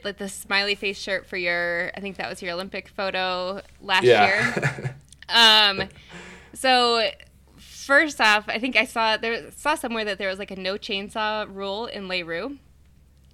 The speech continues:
Speaker 2: Yeah.
Speaker 1: And, um, I'm wondering if you felt like this was, like, a, a targeted, uh, <laughs> rule <laughs> for you,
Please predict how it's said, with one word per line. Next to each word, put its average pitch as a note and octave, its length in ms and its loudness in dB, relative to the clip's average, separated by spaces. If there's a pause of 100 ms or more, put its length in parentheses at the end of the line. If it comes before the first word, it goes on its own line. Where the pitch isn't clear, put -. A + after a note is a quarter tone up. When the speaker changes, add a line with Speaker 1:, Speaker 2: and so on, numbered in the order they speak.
(140)
Speaker 2:
Yeah. A2+ 400 6
Speaker 1:
And, F3+ 160 -6
um, - 60 -8 (460)
I'm G#3+ 80 -4
wondering A3+ 220 2
if A3 140 -2
you G#3 80 -8
felt G3 160 0
like G3 100 -4
this G3 160 -8
was, F#3 140 -14
like, F#3+ 120 -12 (200)
a, G3 60 -6
a - 20 -8
targeted, F#3 800 0 (640)
uh, E3 440 4
<laughs> - 60 -14
rule G#3 400 0
<laughs> - 540 -4
for C4+ 120 2
you, D#4 460 0